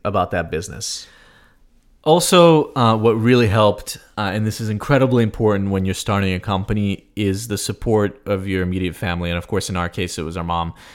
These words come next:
Speaker 2: Um, you know, with a business like this, it's very unpredictable. Uh, the revenues are very cyclical. Sometimes you have great cash flow. Sometimes you're taking that cash flow, dumping
Speaker 1: To
Speaker 2: it into inventory.
Speaker 1: And to give you an idea, um,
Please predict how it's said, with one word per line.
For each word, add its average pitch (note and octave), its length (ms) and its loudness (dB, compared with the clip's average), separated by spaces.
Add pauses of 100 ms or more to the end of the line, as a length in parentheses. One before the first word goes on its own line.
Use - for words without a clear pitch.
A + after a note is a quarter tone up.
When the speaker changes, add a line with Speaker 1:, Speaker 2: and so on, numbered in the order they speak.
(240)
Speaker 2:
Um, F2 440 -4
you G#2+ 120 -2
know, F2+ 200 -4
with A#2 180 0
a A#2+ 60 6
business C3 400 2
like A#2 180 0
this, - 640 -2
it's - 460 -8
very B2+ 560 4
unpredictable. G2 920 -4 (200)
Uh, - 180 -2
the A#2 160 0
revenues A2+ 540 6
are G#2+ 80 4
very G2+ 260 0
cyclical. C#3 800 -2 (220)
Sometimes A2+ 680 0
you G#2 80 -4
have G2 200 -4
great C3+ 280 2
cash B2 240 2
flow. A#2+ 180 0
Sometimes G#2 560 -4
you're G2 80 -4
taking G#2 300 -4
that G2 140 -4
cash G2+ 260 -2
flow, A2 220 -4 (360)
dumping G#2+ 320 0
Speaker 1:
To G#2+ 60 -2
Speaker 2:
it - 180 -6
into A2+ 300 -2
inventory. G2 480 -2
Speaker 1:
And A#2 180 -12
to - 80 -10
give C#3+ 160 -2
you C3+ 80 2
an A#2 60 -2
idea, G#2+ 600 0
um, G2+ 340 -6